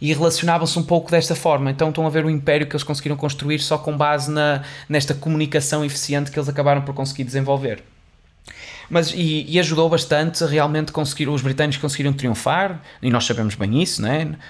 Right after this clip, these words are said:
Na nossa cidade invicta, pelo menos aqui no norte, só sempre fomos invictos, não é? E tivemos aqui grandes tragédias, a tragédia da Ponte das Barcas e, e, e, eh, e tivemos alguma, e, tipo, passámos algumas dificuldades, não é? Tipo, por causa dos franceses, até ti-, até tivemos de comer tripas,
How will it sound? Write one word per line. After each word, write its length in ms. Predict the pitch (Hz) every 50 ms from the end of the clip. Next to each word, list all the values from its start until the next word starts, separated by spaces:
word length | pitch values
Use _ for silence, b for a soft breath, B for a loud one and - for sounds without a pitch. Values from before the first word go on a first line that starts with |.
| B B
Na 140 | - 110 110
nossa 220 | 107 110 98 - -
cidade 400 | - - 120 117 117 113 113 117
invicta, 520 | 107 107 98 110 135 143 143 - 131 120
pelo 160 | - - 208
menos 120 | 220 185 151
aqui 120 | 135 139
no 100 | 123 113
norte, 440 | 110 104 107 117 117 117 - - B B B B B B B
só 200 | - - - 123
sempre 240 | 117 - 127 117 -
fomos 220 | - 120 120 113
invictos, 480 | 117 113 107 98 107 107 101 104 - -
não 140 | 104 98 95
é? 120 | 104 131 B B B B B B B -
E 60 | 123
tivemos 260 | - 113 110 113 110
aqui 160 | 110 - 110
grandes 240 | 104 110 117 113 -
tragédias, 560 | - 123 123 107 107 107 110 104 95 92 90
a 40 | 90
tragédia 380 | 85 - 95 98 101 98 101 98
da 60 | 98
Ponte 220 | 98 - 101 98
das 140 | - 101 90
Barcas 520 | 90 95 98 101 107 107 - 98 95 - 98
e, 40 |
e, 680 | 98 98 95 95 95 92 - - 73 95 95 95 101 -
e, 260 | - 87 98 98 101 101
eh, 160 | 95 90 87 B B B B B B B B B B
e 240 | - 110 107 104 104
tivemos 300 | 101 113 117 113 107 110
alguma, 300 | 113 110 110 110 92 98
e, 80 | 110 104
tipo, 200 | - 113 104 -
passámos 340 | - 120 - 131 123 117
algumas 280 | 117 113 110 113 113 107
dificuldades, 680 | 117 107 - - 110 - 110 104 107 107 113 123 120 117
não 120 | 107 104
é? 180 | 104 117 127 127
Tipo, 240 | - 127 - -
por 100 | - - -
causa 200 | - 113 104 110
dos 100 | 101 -
franceses, 680 | - - 107 98 95 - - 117 104 117 123 - - -
até 180 | - - - 107
ti-, 200 | - - - 117 -
até 220 | 117 - - 117
tivemos 380 | - - 120 110 117 117 110 -
de 80 | -
comer 240 | - - 120 113 104
tripas, 680 | - - 107 113 117 113 139 143 139 - - - B